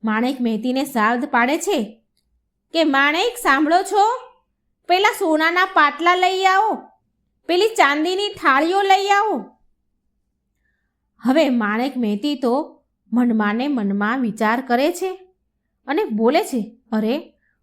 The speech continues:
અહીં તો પાંચ બ્રાહ્મણોને જમાડવા માટે થાળીઓ બીજાના ઘરેથી માંગવા જવી પડી હતી,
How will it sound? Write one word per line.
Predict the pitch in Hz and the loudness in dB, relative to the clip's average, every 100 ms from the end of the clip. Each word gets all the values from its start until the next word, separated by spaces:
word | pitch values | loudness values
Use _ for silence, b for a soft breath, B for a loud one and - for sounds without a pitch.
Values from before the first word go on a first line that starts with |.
| - | -2
અહીં | 269 330 311 | 0 0 2
તો | 330 | 2
પાંચ | 339 302 262 349 320 | 2 0 0 0 0
બ્રાહ્મણોને | 247 233 240 349 285 240 262 262 | 0 0 0 -2 -2 -2 -4 -4
જમાડવા | 233 220 233 269 359 | 0 2 2 2 2
માટે | 359 240 220 262 269 b b _ | 0 -2 -4 -8 -10 b b _
થાળીઓ | - 269 254 277 381 415 | 2 4 4 2 0 0
બીજાના | 277 254 262 320 370 392 | 0 2 2 2 0 0
ઘરેથી | 269 247 254 320 339 | 2 2 0 0 0
માંગવા | 254 220 233 269 330 | 0 0 0 2 2
જવી | - 247 294 | 0 -2 -2
પડી | 349 269 311 | -2 -2 0
હતી, | 349 226 202 | 0 -2 -4